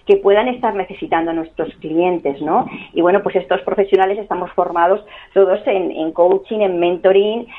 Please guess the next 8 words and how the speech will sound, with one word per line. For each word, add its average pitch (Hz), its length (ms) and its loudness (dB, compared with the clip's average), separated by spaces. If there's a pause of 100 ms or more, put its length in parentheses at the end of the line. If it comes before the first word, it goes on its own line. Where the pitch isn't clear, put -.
en 175 240 2
consultoría 180 960 2 (220)
y 208 160 -2
con 180 240 0
una 196 240 2
trayectoria 202 720 2
detrás 196 440 2
también 226 640 -2